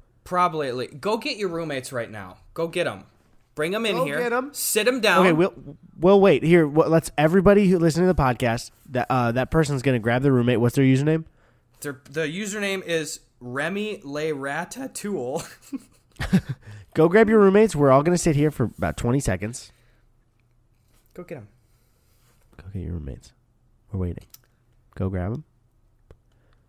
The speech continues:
Speaker 1: I don't even know if
Speaker 2: I'm
Speaker 1: I
Speaker 2: sure they
Speaker 1: can.
Speaker 2: got, they got their attention now, so they're probably bringing 'em near the,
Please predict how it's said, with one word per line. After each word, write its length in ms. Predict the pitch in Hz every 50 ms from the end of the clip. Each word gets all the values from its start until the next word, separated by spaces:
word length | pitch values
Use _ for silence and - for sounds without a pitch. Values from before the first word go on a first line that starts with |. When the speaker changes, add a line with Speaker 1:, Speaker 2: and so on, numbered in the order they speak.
| _ _ _ _ _ _ _ _ _ _ _ _ -
Speaker 1:
I 60 | -
don't 100 | 101 87 85
even 140 | 85 85 85
know 80 | 87
if 100 | 92 -
Speaker 2:
I'm 60 | 104 95
Speaker 1:
I 20 |
Speaker 2:
sure 200 | 95 - 107 104
they 100 | 101 101
Speaker 1:
can. 120 | 95 98 95
Speaker 2:
got, 80 | - -
they 200 | 107 104 101 98
got 160 | - 98 92
their 120 | - 90 92
attention 360 | - - 95 92 95 101 101
now, 200 | 107 113 120 135
so 140 | - - 90
they're 100 | 87 87
probably 240 | - 87 85 87
bringing 240 | 82 82 85 87 85
'em 180 | 82 85 85 87
near 180 | 90 90 85
the, 280 | 76 80 80 80 101 139